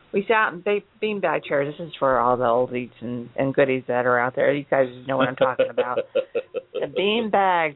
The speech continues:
Speaker 1: chairs. Who we, you, you'd be in a big room, and they'd have the laser light show above us. You'd lay on the, these beanbag chairs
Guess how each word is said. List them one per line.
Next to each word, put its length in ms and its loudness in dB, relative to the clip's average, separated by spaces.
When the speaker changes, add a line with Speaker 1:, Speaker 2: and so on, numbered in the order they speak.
Speaker 1:
chairs. 520 0
Who 220 -2
we, 220 -6
you, 340 -10
you'd 140 -8
be 120 2
in 120 2
a 20 -6
big 220 2
room, 560 2
and 400 0
they'd 180 0
have 300 2
the 280 4
laser 340 4
light 380 0
show 320 2
above 380 2
us. 160 2
You'd 320 -4
lay 200 6
on 300 2
the, 340 0
these 220 -4
beanbag 520 0
chairs 260 2